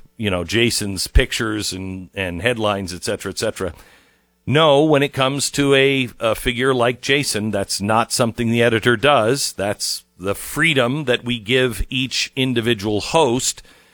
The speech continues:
Uh, and, uh, and none of 'em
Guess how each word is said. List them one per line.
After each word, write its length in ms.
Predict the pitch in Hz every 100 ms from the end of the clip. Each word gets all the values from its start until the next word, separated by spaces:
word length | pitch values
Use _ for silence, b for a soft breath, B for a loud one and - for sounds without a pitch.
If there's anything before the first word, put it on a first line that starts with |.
| b b
Uh, 320 | 101 107 110 -
and, 440 | 123 117 113 113 110
uh, 420 | 107 104 101 95 - -
and 200 | 107 113
none 160 | 165
of 80 | 160
'em 200 | 120 110